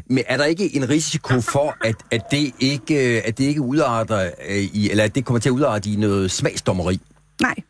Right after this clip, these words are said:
Speaker 2: Nej, det gør det netop ikke, fordi, altså, vi virker på et objektivt grundlag. Det vil sige, at man er fair, og man perspekterer, øh, perspektiverer, og man, øh, validerer kilder over for hinanden, som, øh, hvad skal man sige, passer sammen.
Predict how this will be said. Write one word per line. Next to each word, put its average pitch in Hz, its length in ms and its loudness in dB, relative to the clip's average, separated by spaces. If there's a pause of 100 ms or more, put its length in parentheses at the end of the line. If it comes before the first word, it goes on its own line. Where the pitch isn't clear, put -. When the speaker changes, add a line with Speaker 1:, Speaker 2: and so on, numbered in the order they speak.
(140)
Speaker 2:
Nej, 269 140 2
det 277 120 -2
gør 285 100 2
det 285 100 4
netop 247 220 4
ikke, 185 200 -2
fordi, 220 320 -2
altså, 202 220 0
vi 196 180 2
virker 247 420 2 (100)
på 220 180 0
et 196 140 -4
objektivt - 420 -2
grundlag. 190 380 0
Det 214 80 2
vil 208 80 2
sige, 208 180 2
at 226 60 4
man 202 180 2
er 160 180 0
fair, 226 280 0 (420)
og 233 80 2
man 233 140 2
perspekterer, 220 560 -2 (120)
øh, 202 200 2
perspektiverer, 208 640 0
og 233 160 0
man, 214 320 2
øh, 190 300 0
validerer 196 360 0
kilder 233 360 2 (260)
over 208 180 -2
for 233 100 -2
hinanden, 208 440 2
som, 196 340 0
øh, 180 140 2
hvad 170 100 -2
skal - 100 -4
man 190 60 2
sige, 208 120 0
passer 190 280 2
sammen. 170 380 0